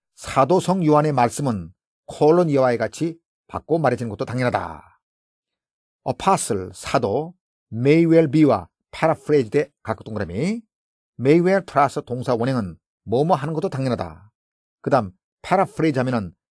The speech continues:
타동사로 바꿔 말하다, 의역하다 이런 뜻이죠. 자, 이제 paraphrase 된 내용을 보게 되면은 In the end is the word. 마지막에 말씀이 있나니.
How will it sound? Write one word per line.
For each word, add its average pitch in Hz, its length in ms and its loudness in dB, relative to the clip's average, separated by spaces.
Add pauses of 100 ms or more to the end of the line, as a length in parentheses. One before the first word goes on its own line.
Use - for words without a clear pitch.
(120)
타동사로 135 520 -2 (180)
바꿔 - 280 -4
말하다, 95 500 0
의역하다 131 400 2
이런 123 160 -6
뜻이죠. 156 500 -6 (880)
자, 170 140 4
이제 165 300 4 (360)
paraphrase 180 540 2
된 165 80 0
내용을 151 280 2
보게 139 120 4
되면은 127 540 -2 (680)
In 156 140 2
the 190 140 -2
end 156 420 2 (120)
is 123 120 -4
the 123 140 2
word. 104 300 2 (680)
마지막에 135 520 2
말씀이 143 600 -4
있나니. 107 600 -2